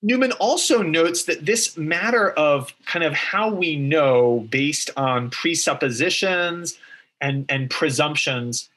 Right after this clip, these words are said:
how we kind of string together conclusions based on this, that we, we see this not only in kind of, like, matters of speculative physics, but in other areas. And he talks about people,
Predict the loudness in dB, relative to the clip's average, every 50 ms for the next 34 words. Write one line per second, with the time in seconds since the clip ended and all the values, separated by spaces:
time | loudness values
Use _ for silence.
0 | _ -4 -2 0 0 0 0 -2 -2 -4 -2 0 0 -2 0 0 0 0 0 0
1 | -2 0 0 0 0 0 -2 -4 -4 -2 -2 -2 -2 0 0 0 2 2 2 0
2 | 0 -2 -6 -6 -6 -8 -8 -8 -6 -4 -2 -2 0 0 -2 -2 -4 -6 -8 -10
3 | -12 -14 _ _ _ _ 0 0 2 2 0 0 -2 -2 0 0 0 0 0 0
4 | 0 -2 -4 -8 -8 -12 _ _ _ _ _ _ _ _ _ -2 -2 0 0 0
5 | 0 0 -2 -4 -8 _ _ -6 -2 -2 -2 -2 -2 -4 -4 -4 -4 -4 -4 0
6 | 0 2 2 2 0 0 0 -2 -2 -4 -6 _ _ _ _ _ _ _ _ _
7 | _ _ _ _ _ _ _ _ _ _ _ _ -4 -2 0 0 2 4 4 2
8 | 2 2 0 0 0 0 -2 -2 -4 -4 -4 -2 0 2 2 2 0 -2 -4 -8
9 | -16 _ _ _ _ _ _ _ _ _ _ _ _ _ _ _ _ _ _ -2
10 | 0 0 -2 -4 -8 -10 -6 -4 -2 0 2 2 2 2 0 0 0 -2 0 0
11 | 0 0 0 2 2 2 2 0 -2 -2 -4 -2 -2 0 0 0 -2 -2 -4 -2
12 | 0 2 2 2 2 0 0 0 0 2 2 2 2 2 0 0 -2 0 0 2
13 | 0 0 -2 -4 -8 -10 -12 -8 -4 -2 -2 -2 -2 -4 -4 -4 -4 -2 -2 0
14 | 0 -2 -2 -4 -4 -4 -2 0 2 2 4 2 2 0 -4